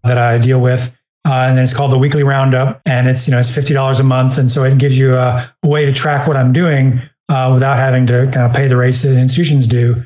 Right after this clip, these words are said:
That's on the website as well. And then, uh, I've been, you know, posting on, uh, Twitter and LinkedIn, uh, reasonably often,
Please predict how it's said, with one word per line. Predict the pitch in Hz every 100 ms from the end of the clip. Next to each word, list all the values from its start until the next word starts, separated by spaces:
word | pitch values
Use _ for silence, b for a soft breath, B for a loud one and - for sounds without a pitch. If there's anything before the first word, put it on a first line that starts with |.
| -
That's | 139 147
on | 139
the |
website | 135 127 131 120
as | 117
well. | 131 131 131 - - _ -
And | 156
then, | 160 160
uh, | 151 147 214
I've | 147 147 135
been, | 156 156
you | 165
know, | 143 135 - -
posting | 156 151 151
on, | 139 147 156
uh, | 151
Twitter | 127 185 165 156 147 - -
and | 135 135
LinkedIn, | 139 143 151 147 147 185
uh, | 175 139 131 135 180
reasonably | 156 143 139
often, | 135 135 143 135